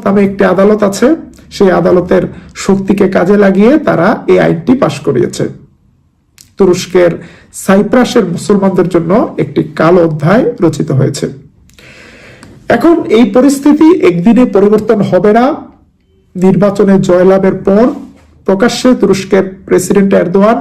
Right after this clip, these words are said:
সাইপ্রাসের প্রেসিডেন্টকে স্বাগত জানিয়েছে, কংগ্রেচুলেশন জানিয়েছে। আবার আড়ালে তাকে ব্যাপক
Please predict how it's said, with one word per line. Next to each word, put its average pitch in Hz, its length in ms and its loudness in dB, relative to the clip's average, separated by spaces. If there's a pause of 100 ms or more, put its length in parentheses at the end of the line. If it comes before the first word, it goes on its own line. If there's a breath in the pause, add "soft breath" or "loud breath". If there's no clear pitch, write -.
(140)
সাইপ্রাসের 170 580 0 (320)
প্রেসিডেন্টকে 190 640 0 (580 loud breath)
স্বাগত 180 400 0 (140)
জানিয়েছে, 190 400 2 (120)
কংগ্রেচুলেশন 185 680 -2
জানিয়েছে। 185 520 0 (800 loud breath)
আবার 226 300 0 (1160)
আড়ালে 220 400 2 (280)
তাকে - 240 -2
ব্যাপক 196 420 0